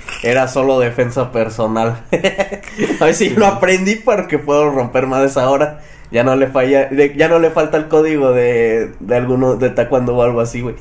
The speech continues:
Speaker 1: <laughs>
Speaker 2: Sí, güey,
Speaker 1: Yo
Speaker 2: o sea,
Speaker 1: creo que era hasta lo que quería, güey. "Ay, ya me quitaron
Speaker 2: también
Speaker 1: esta
Speaker 2: pinche
Speaker 1: madre, ahora sí voy a romper madres".
Speaker 2: A ver, ah, Simón, ya no tienes que seguir el código, ¿no?
Speaker 1: Exacto, güey.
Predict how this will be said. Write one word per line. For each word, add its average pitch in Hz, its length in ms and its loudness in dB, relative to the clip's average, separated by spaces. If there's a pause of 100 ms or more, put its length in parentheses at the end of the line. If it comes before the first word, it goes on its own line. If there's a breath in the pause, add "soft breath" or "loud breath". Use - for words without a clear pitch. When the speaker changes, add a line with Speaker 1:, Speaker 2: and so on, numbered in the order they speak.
Speaker 1:
<laughs> 202 160 0 (1700 loud breath)
Speaker 2:
Sí, 135 240 -2
güey, 208 60 -4
Speaker 1:
Yo - 20 -4
Speaker 2:
o 160 60 2
sea, 151 80 4
Speaker 1:
creo 175 160 0
que 214 80 4
era 220 100 4
hasta 226 180 2
lo 160 160 2
que 135 140 -6
quería, 143 300 4
güey. 160 200 0
"Ay, 147 220 -2
ya 151 140 0
me 156 120 -4
quitaron 117 340 2
Speaker 2:
también 156 180 2
Speaker 1:
esta - 140 0
Speaker 2:
pinche 165 120 0
Speaker 1:
madre, 170 160 2
ahora 165 140 2
sí 170 80 -6
voy 160 100 4
a 165 60 4
romper 156 320 0
madres". 180 420 0
Speaker 2:
A - 40 -8
ver, - 220 -2
ah, 110 220 0
Simón, 131 280 -2
ya 135 100 0
no 139 80 -2
tienes 139 160 -2
que 123 80 -2
seguir 127 140 0
el 127 100 0
código, 123 320 2
¿no? 120 80 -8
Speaker 1:
Exacto, 123 580 -2
güey. 147 160 -2